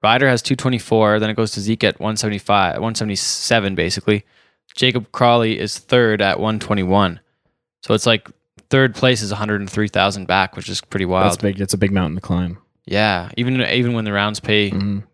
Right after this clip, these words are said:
Speaker 1: forty thousand.
Speaker 2: But, and even, like, a guy like Zeke, though, he's had a
Speaker 1: Twenty-five thousand.
Speaker 2: great fall. Like, he rode really good at the C F R.
Speaker 1: Oh, yeah,
Speaker 2: Like,
Speaker 1: and won his first Canadian title as
Speaker 2: yeah,
Speaker 1: well.
Speaker 2: so, I mean, you can never count a guy like that out.
Speaker 1: And then, yeah, so the bull riding, Stetson's behind by ninety, ninety-seven grand.
Speaker 2: I s-,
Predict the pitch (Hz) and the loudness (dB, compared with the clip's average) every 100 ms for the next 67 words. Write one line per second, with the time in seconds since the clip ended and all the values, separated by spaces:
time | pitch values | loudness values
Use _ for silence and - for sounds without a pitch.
0 | _ - 110 156 101 190 202 185 175 147 | _ -4 -2 0 0 2 2 2 0 2
1 | 139 135 107 113 190 107 101 104 101 160 | 2 2 0 -4 -2 2 4 4 2 2
2 | 226 - 98 95 - - 90 98 98 123 | 2 2 2 0 0 0 2 2 0 0
3 | 127 123 98 98 98 98 - - 95 - | 2 2 2 0 0 -2 -4 -2 -2 0
4 | 90 95 95 92 160 151 117 101 131 131 | -2 0 0 2 2 4 2 0 -2 -2
5 | 123 147 165 117 - 107 104 101 107 104 | 2 0 2 0 0 -2 -2 0 0 2
6 | 135 156 113 117 113 113 113 80 - 123 | 4 4 4 2 2 2 0 -4 -6 -2
7 | 139 151 165 143 107 98 95 92 98 82 | 0 2 2 0 2 2 2 0 0 0
8 | 73 - - 120 123 123 - 113 95 110 | -4 -10 -6 0 0 0 2 2 0 -2
9 | 104 120 120 110 104 98 - _ - 120 | -2 2 4 4 0 -6 -18 _ -2 0
10 | 113 107 98 98 101 98 95 92 87 92 | 0 -2 -2 -2 0 0 0 0 0 -2
11 | 90 101 - - - 92 92 90 85 82 | -4 -6 -14 -18 -12 -4 -2 0 -2 0
12 | 80 78 - 92 90 90 87 85 107 107 | 0 0 -2 -2 -4 -6 -6 -6 -4 -2
13 | - | -2